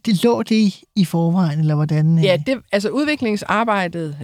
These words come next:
Speaker 2: øh, var lavet. Der var nogle enkelte små lovgivningsting, der lige skulle på plads. Og så skulle jeg ellers, øh, eller havde jeg æren af at gå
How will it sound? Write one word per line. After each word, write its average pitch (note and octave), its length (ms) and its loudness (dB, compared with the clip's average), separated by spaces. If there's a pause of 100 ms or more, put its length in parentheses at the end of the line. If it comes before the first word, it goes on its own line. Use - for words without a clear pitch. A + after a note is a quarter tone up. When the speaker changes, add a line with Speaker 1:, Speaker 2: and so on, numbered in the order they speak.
Speaker 2:
øh, C#3 640 -6
var G3+ 120 0
lavet. A3+ 400 -2
Der F#3 80 0
var F#3 180 0
nogle G3+ 300 -4
enkelte F3+ 520 -6
små G3 420 -6
lovgivningsting, E3+ 920 -4
der D3+ 60 -6
lige E3+ 180 -4
skulle - 220 -10
på D3+ 100 -10
plads. F3+ 400 -6 (300)
Og E3+ 100 -6
så G3 200 -6
skulle - 540 -6
jeg F3 180 -2
ellers, D#3 440 -6
øh, C3+ 400 -6 (260)
eller C3+ 160 -6
havde E3+ 160 -2
jeg F#3 160 0
æren F3+ 240 0
af C#3+ 120 -4
at C#3 80 -8
gå D3+ 180 -6